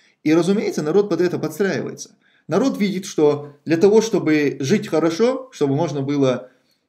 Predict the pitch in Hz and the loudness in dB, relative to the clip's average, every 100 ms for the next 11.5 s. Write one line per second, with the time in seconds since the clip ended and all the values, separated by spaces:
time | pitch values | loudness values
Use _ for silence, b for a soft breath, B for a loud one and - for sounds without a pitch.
0 | _ 120 120 117 117 117 143 139 175 147 | _ -6 -4 -2 -2 -2 -4 -2 2 2
1 | 131 135 151 143 110 135 139 135 120 117 | 2 0 0 -2 0 4 6 4 0 -4
2 | 113 107 123 - 143 135 - - b b | -4 -6 -8 -4 0 0 -2 -12 b b
3 | 120 135 147 165 147 127 120 113 135 127 | 0 4 6 4 0 -4 -4 -4 -2 -2
4 | 113 127 131 135 120 117 135 135 123 113 | -2 -2 -2 -4 -6 0 2 2 2 0
5 | 104 - 117 113 131 151 131 131 113 120 | -4 -8 -8 -8 -4 0 0 -2 -4 -2
6 | 123 117 110 117 120 110 113 123 113 120 | -2 -2 -4 -4 0 0 -2 -2 -2 0
7 | 123 110 110 b b b b b b 131 | 0 -2 -10 b b b b b b -4
8 | 131 123 123 - - 135 - 147 139 165 | 0 0 0 -6 -8 -8 -4 -2 0 2
9 | 180 202 240 247 156 131 135 151 139 139 | 4 4 6 4 2 0 -4 -6 -6 -4
10 | 190 190 196 127 - - 139 269 277 151 | -2 0 0 0 -6 -10 -8 -2 0 0
11 | 113 127 123 123 110 | -2 -4 -6 -8 -14